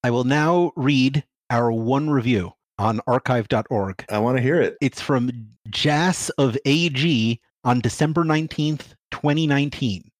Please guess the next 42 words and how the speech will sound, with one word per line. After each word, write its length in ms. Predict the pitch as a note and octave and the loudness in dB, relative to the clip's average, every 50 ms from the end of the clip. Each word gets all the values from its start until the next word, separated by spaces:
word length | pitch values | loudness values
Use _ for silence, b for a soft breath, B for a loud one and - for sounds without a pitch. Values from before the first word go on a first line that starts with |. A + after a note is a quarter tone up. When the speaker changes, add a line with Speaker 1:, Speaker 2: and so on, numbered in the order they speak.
| _ | _
Speaker 1:
Five 280 | - C#3+ C#3 C#3 C#3+ C3 | 0 2 2 2 0 0
stars. 560 | - - - C3 G2 F2+ E2+ E2 - - - C#3+ | -2 0 0 2 2 0 -2 -8 -16 -18 -20 -20
Subject, 600 | - - - C#3 C#3 C#3 F3 F#3+ - - - - - _ _ _ G#2 | -12 -2 -2 -2 2 2 0 0 0 -4 -12 -14 -20 _ _ _ -10
dearly 460 | G2+ A#2+ D3+ F3 F3+ F3+ F#3 G#3 F#3+ | -2 2 2 4 4 4 2 0 0
missed. 420 | F#3+ F#3 C#3+ - - - - - - _ _ _ _ _ | 2 2 0 0 -2 -8 -12 -14 -16 _ _ _ _ _
Great 280 | - G3 B3 B3 E3+ | 2 2 2 2 2
show 200 | - - C4 A#3+ F#3+ | 0 2 4 4 4
with 200 | B2 G#2+ - - | 2 0 -4 -4
wonderful 520 | G#2 G#2+ C#3 D#3+ E3+ E3+ D3+ - E3 D#3+ | -4 -2 -2 0 -2 -2 0 2 2 2
insight 380 | D#3+ F3+ - - E3+ D#3+ D#3 - | 2 0 0 0 0 0 2 0
and 140 | C#3+ C3 A#2 | -4 -4 -2
banter. 360 | A2 B2+ C#3+ D#3 - - - - - _ _ _ _ _ _ | 0 0 0 0 -2 -6 -8 -8 -12 _ _ _ _ _ _
Sweet 280 | - C3+ D#3+ F3+ F#3 - | -2 0 0 0 0 0
music 340 | F3 F3 F#3+ F3 G#3 - - | 2 2 2 2 0 -2 -2
choices 420 | - - G#3+ G#3 - A3+ G#3+ - | 0 2 2 2 2 0 -2 0
during 240 | - G3 E3+ F3 F3+ | 2 2 2 2 0
each 160 | F#3 - - | -2 0 0
episode 340 | G3+ F#3+ - - - D#3+ C#3+ | 0 0 0 0 0 2 2
intro 400 | D3 E3 D3+ - - A2+ G#2+ C3 D3+ | 2 0 0 0 0 0 0 2 0
and 120 | C#3 C#3 | 0 0
a 60 | C#3 | 0
wonderful, 520 | B2+ A2+ C#3+ F3+ G#3+ A3 A3 - G#3+ G3 E3+ - | 0 0 0 0 0 -2 0 0 0 0 2 0
entertaining 480 | E3+ F#3 G3 F3+ - F#3+ F#3+ F#3 F3+ | 2 0 0 0 0 -2 0 0 -2
format 380 | - - G#3+ G3+ D#3 C3+ B2+ - | 0 0 0 2 2 0 0 0
not 300 | A2+ B2 C#3 D#3+ - - | 0 0 0 -2 -4 -6
seen 220 | - A#3 A3+ F#3 | -4 -2 0 0
in 160 | B2+ A#2 B2 - - | 0 -2 -2 -2 0
any 200 | D3 D3+ D#3+ E3+ | 0 2 2 2
other 200 | D#3+ E3+ F#3 F#3 | 2 2 0 0
games 320 | D3 - F#3+ A3+ C4+ D4 | 2 0 0 0 -2 -4
podcast. 640 | - - A2 G2 F#2 - - F#2+ - - - - - _ _ _ _ | -2 -2 -2 -2 -2 -6 -8 -8 -6 -8 -12 -12 -14 _ _ _ _
Oh, 200 | D3 B3 E3+ A#2+ | 4 6 6 4
and 120 | G#2+ G#2+ | 2 0
some 140 | - C3+ B2 | 0 0 2
really 200 | C#3 D#3 D#3+ C#3 | 2 2 2 2
cool 200 | - - D#3 C#3 | 2 2 2 2
industry 400 | B2+ D3 C#3+ B2 - - A#2+ G#2 | 4 2 0 0 0 -2 -4 -2
guests 400 | F#2 G#2 F#2 F2 - - - - | 0 -2 -4 -4 -6 -14 -6 -2
now 180 | A#2 A2+ G#2+ G#2 | 0 0 0 0
and 120 | G2+ G2+ | 0 0
then, 140 | G#2 G2 G2 G2+ | 0 -2 -2 -2
too. 240 | - D#3+ B2 - | -2 -2 -2 -2